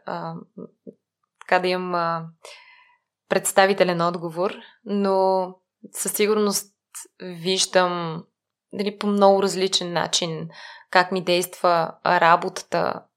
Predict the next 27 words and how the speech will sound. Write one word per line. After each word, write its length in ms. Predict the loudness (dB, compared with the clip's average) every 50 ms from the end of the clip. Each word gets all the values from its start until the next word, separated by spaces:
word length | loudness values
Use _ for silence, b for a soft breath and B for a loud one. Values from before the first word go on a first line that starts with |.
| _ _ _ _ -18
в 100 | -10 -8
момента 800 | -6 -4 -2 0 0 0 0 -2 -2 0 2 2 2 0 -2 -6 -12 _ _ _ _ _ -10
и 120 | -10 -2
как 260 | 2 4 4 4 2
я 60 | 0 -4
възприемах 600 | -4 -4 -4 -2 0 0 0 0 0 -4 -6 -12
тогава. 500 | -10 -4 0 0 2 2 0 -4 -8 -14 _ _ _ _ _ _ _ _ b b b b b b b b b b b b b b b b _ _ _ _ _ _ _ _ _ _ _ _ _ -14
А, 220 | -12 -12 -12 -12
така 200 | -2 2 2 2
че 100 | 4 4
за 100 | 2 2
мен 160 | 2 0 0 0
това 180 | 2 2 2
е 60 | 2
много 280 | 2 0 -2 -2 -2 -4
ключова 460 | -6 -8 -8 -10 -10 -10 -10 -8 -6
разлика. 400 | -6 -8 -10 -10 -16 -20 -20 -20 -20 -20 -20 _ _ _ _ _ _ _ _ _ _ _ _ _ _ _ _
Но 720 | -8 -6 -2 0 0 2 2 2 2 2 2 2 0 -2 -4 -10 -18 -16
да, 440 | -16 -4 2 4 4 4 2 0 -2
нещо, 320 | 0 0 2 0 0 -2 0
което 240 | 0 0 0 -2
ти 540 | -10 -10 -6 -6 -4 -4 -4 -8 -10 -12 _ _
спомена, 920 | -8 -8 -6 -6 -6 -6 -6 -4 -2 0 2 4 4 4 2 0 -2 -6 -10 _ _ _ -16
м, 460 | -14 -14 -12 -12 -12 -12 -12 -14 -14 -18 -20 _ _ _ _ _ _ _ _ _ _ _ _ _ _ _ 2
е 140 | 4 6 8
ранния 380 | 8 8 6 6 4 4 2 2
ми, 380 | 0 -2 -4 -6 -6 -8 -8